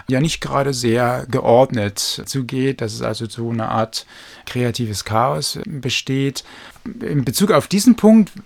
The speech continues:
würde man denken, dass du eher so strukturschaffend arbeitest, also dass du eine Menge wühlst, eine Menge schaffst, eine Menge mit Lektüre umgehst,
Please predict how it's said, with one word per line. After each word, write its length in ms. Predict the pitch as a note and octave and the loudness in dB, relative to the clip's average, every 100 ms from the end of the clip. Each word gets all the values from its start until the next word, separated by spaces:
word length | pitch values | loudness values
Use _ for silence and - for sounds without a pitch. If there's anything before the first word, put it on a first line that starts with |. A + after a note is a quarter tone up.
| - | -20
würde 540 | F3+ C#3+ C#3 B2+ F#3 G#3 | -12 -10 -4 2 4 4
man 200 | F3 C#3+ | 2 2
denken, 340 | D3 D3+ D3+ | 0 0 -4
dass 240 | C#3 - | -4 -6
du 260 | - C3 B2+ | -8 -6 -6
eher 300 | C3+ B2+ C3 | -4 -4 -4
so 260 | B2 B2 A#2 | -2 -2 -2
strukturschaffend 960 | - A2+ - C3 A2+ B2 A2+ G#2 F2 | -4 -8 -6 -4 -2 -2 -2 -4 -6
arbeitest, 640 | E2 - - - - - - | -12 -12 -14 -16 -14 -12 -10
also 160 | G2 | -8
dass 220 | G2+ G#2 | -6 -6
du 40 | A2+ | -4
eine 120 | G2+ | -2
Menge 360 | G#2 G#2 G2 G#2+ | -2 -2 -4 -4
wühlst, 600 | C#3 D3+ D3 C#3+ - - | -2 0 0 -2 -6 -6
eine 100 | A2 | -4
Menge 480 | G#2+ G#2+ G2+ G2 - - - | -2 -2 -4 -6 -8 -18 -8
schaffst, 520 | - A#2+ A#2+ - - | 0 0 0 -6 -8
eine 80 | G#2 | -6
Menge 480 | G2 G2 F#2+ F#2 F2+ - - | -2 -2 -2 -4 -6 -10 -16
mit 200 | G#2 G2 | -10 -8
Lektüre 440 | G2+ G2 - D#3 C3 | -6 -6 -2 -2 0
umgehst, 760 | B2 A2+ A2 G2+ G2+ G2+ - | -2 -2 -2 0 0 -2 -6